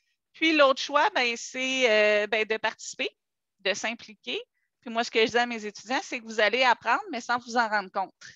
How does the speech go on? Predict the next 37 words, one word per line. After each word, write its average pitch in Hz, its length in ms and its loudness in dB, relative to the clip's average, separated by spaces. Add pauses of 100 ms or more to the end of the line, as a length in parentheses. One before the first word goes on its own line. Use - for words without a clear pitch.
(260)
Puis - 120 -20
par 214 180 4
la 196 140 4
suite, 277 280 -6
vous 214 100 -8
allez 196 160 4
voir 220 340 0
que 247 240 0 (300)
vous - 100 -4
allez 202 200 0
mieux 214 180 -4
rétentionner 208 880 -4
l'information. 185 720 -4 (320)
Puis 226 80 -2
habituellement, 285 520 2 (100)
ben, 320 260 0
les 262 180 -4
étudiants, 262 440 -2 (260)
euh, 214 220 6
y 214 120 -2
embarquent. 202 320 0 (420)
Moi, 233 80 -2
j'enseigne 240 420 -2
en 226 120 0
éducation 202 600 -6
spécialisée. 208 640 -4
Souvent, 214 300 -4
je 202 140 -2
prêche 214 320 -2
à 208 80 0
des 202 100 -6
convaincus. 196 580 -6 (120)
J'ai 196 100 -8
une 185 140 -6
très 196 200 -2
belle 214 220 -2
clientèle. 233 680 0